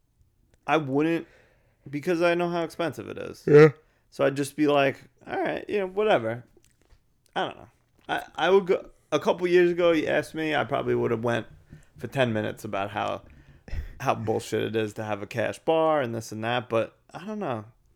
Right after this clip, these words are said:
Speaker 1: Lately, I feel like I probably wouldn't be as upset. I'd just be like, "All right, whatever." But I'm also not gonna get, I'm probably not gonna get a ton of drinks anyway. So, like, I kinda don't give a shit.
Speaker 2: You're right.
Speaker 1: Yeah.
Speaker 2: Oh, you swayed me.
Speaker 1: No, but it, it just, it depends on the,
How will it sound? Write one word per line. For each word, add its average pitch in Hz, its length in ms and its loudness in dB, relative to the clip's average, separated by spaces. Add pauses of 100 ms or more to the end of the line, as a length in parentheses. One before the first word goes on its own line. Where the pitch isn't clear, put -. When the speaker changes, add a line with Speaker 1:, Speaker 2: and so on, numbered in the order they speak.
Speaker 1:
Lately, 175 440 0
I 170 60 2
feel 165 260 0
like 156 240 0
I - 120 -2
probably 131 400 0
wouldn't 120 340 -2
be 117 140 0
as 107 140 -2
upset. 104 360 -6
I'd 98 140 -8
just 110 160 -12
be - 60 -4
like, - 180 -6 (120)
"All - 60 -4
right, - 180 -8 (100)
whatever." 170 440 -4 (520)
But 185 80 2
I'm 220 140 2
also 220 260 0
not 196 240 0
gonna 175 220 -2
get, 160 400 -2 (880)
I'm 151 120 -6
probably 165 220 0
not 147 180 -2
gonna 139 140 -4
get 139 160 0
a 123 40 -2
ton 131 200 -6
of 117 80 -6
drinks 113 260 -4
anyway. 104 380 -6
So, - 160 -10
like, 110 180 -6
I 123 120 -4
kinda 147 260 -8
don't 113 140 -8
give 107 180 -10
a - 20 -20
shit. - 240 -20 (340)
Speaker 2:
You're 120 200 0
right. - 200 -6 (360)
Speaker 1:
Yeah. 85 220 -12
Speaker 2:
Oh, 90 80 -2
you 110 100 0
swayed 64 320 -2
me. 55 180 -12 (300)
Speaker 1:
No, 113 240 0
but 147 220 0
it, 185 340 2
it 202 100 0
just, 262 240 -4 (100)
it 175 160 0
depends 185 460 0
on 196 160 -2
the, 143 140 -4